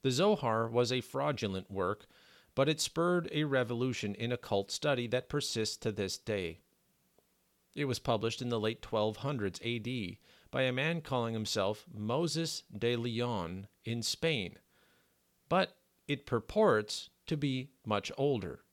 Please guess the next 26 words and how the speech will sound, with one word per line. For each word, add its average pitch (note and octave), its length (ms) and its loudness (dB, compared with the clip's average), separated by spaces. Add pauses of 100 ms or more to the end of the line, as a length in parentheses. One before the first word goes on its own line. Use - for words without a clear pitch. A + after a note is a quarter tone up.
(1200)
De C#3+ 220 4
Leon A#2+ 580 0
said D3+ 500 4
it B2 120 -2
was A#2+ 240 0
an A2 140 -4
ancient A#2+ 440 -2
document F#2 560 -4
penned C3 320 -2
by B2 140 -2
a A#2+ 160 0
famous D#3 520 -4
Jewish A#2 460 -4
sage F#2+ 460 -2 (320)
during C3 260 0
the C#3 80 0
Roman G#2+ 320 0
siege G2+ 340 -2
of G#2+ 120 -4
the A2 40 -2
Second F#2 440 -2
Temple A2+ 380 0
in A#2+ 180 -4
seventy A2+ 720 -2
A A2 220 -2
D. A#2+ 400 -8